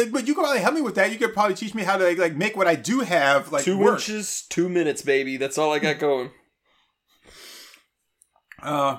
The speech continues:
Speaker 1: but, um, if I have a, if I have a full stomach, I can get up to two and a half.
Speaker 2: <laughs>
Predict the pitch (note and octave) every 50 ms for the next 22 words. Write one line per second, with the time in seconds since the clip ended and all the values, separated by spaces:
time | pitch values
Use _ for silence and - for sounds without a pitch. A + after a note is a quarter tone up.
0 | - D3 C#3+ D3+ C#3+ D3 C#3 C3+ C3 B2 G#2 _ _ _ _ _ _ _ _ _
1 | _ _ - - D#3+ D#3 D3 C#3+ C3+ D3+ D#3 - - - C#3 B2+ - D3 C3 C3
2 | C3 C3 - - - _ _ _ _ _ _ _ _ _ _ _ _ - C#3+ C3
3 | A#2 - G#3 G3+ F#3+ - A3 A3+ A#3+ A#3+ A#3 - - _ _ _ _ _ _ _
4 | _ _ _ _ _ _ _ - C3 C3 C3 D3+ D#3 D#3 - - E3 D3+ C3+ A#2+
5 | B2 A2 - - _ _ - E4+ - - - F#4+ F#4